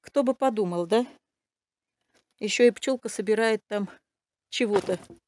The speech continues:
Вон она, видели? А потому что вкусные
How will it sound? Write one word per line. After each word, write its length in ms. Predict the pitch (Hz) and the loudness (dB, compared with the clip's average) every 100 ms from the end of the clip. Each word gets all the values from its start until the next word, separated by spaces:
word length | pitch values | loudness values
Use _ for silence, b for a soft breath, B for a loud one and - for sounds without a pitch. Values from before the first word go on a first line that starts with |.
| _ _ _ _ _ _ _ _ _ _ _ _ _ _ _ _ _ _ _ _ _ _ _ _ _ _ _ _ - | _ _ _ _ _ _ _ _ _ _ _ _ _ _ _ _ _ _ _ _ _ _ _ _ _ _ _ _ -8
Вон 240 | 208 196 | -4 -4
она, 200 | 185 190 | -4 -6
видели? 420 | 214 285 269 190 - _ _ _ _ _ _ _ _ _ _ _ _ _ - | -4 -2 -2 -4 -8 _ _ _ _ _ _ _ _ _ _ _ _ _ -4
А 60 | 240 | -2
потому 320 | 311 330 320 | 2 0 0
что 180 | - 330 | -2 -4
вкусные 600 | - 254 - 226 214 | -2 -4 -2 -2 -2